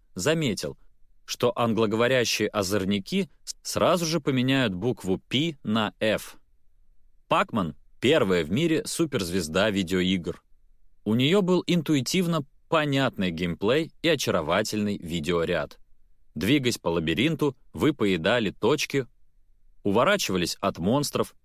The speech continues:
и искали энергетические шарики для подзарядки энергии, чтобы отомстить страшилищам. Автор придумал первого в мире действительно узнаваемого протагониста в виде пиццеобразного героя, плюс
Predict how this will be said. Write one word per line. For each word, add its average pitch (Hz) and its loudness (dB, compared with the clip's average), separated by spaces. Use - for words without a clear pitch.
и 208 2
искали 156 0
энергетические 110 0
шарики 98 0
для 101 -2
подзарядки 95 0
энергии, 101 0
чтобы 90 0
отомстить 80 -4
страшилищам. 85 -2
Автор 156 0
придумал 131 0
первого 101 2
в - -14
мире 127 0
действительно 151 -2
узнаваемого 110 0
протагониста 98 -2
в 98 -8
виде 170 0
пиццеобразного 101 2
героя, 90 0
плюс 165 0